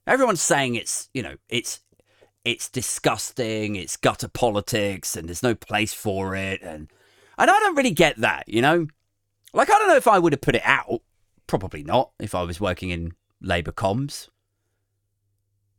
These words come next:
But not because I think it's necessarily, you know, unacceptably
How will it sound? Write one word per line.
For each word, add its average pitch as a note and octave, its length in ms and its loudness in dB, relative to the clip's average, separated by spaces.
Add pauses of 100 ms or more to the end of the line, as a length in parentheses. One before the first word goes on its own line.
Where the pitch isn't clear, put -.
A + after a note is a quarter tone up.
(960)
But A3+ 100 0
not G#4 120 2
because G#3+ 240 2
I C#3+ 80 4
think A#2 320 -2
it's - 480 -4
necessarily, G#2 1000 0
you A2 60 -2
know, D2+ 160 -6 (160)
unacceptably G#2+ 1300 -2